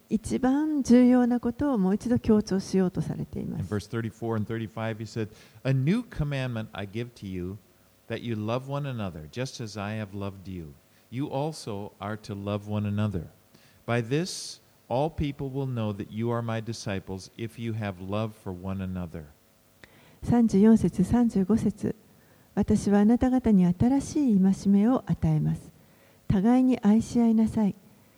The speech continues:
Speaker 1: 私があなた方を愛したように、あなた方も互いに愛し合いなさい。互いの間に愛があるなら、それによって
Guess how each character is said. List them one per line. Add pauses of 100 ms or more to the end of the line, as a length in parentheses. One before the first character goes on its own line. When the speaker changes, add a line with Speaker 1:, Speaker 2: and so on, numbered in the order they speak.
(220)
Speaker 1:
私
が
あ
な
た
方
を
愛
し
た
よ
う
に、 (220)
あ
な
た
方
も
互
い
に
愛
し
合
い
な
さ
い。 (540)
互
い
の
間
に
愛
が
あ
る
な
ら、 (120)
そ
れ
に
よ
っ
て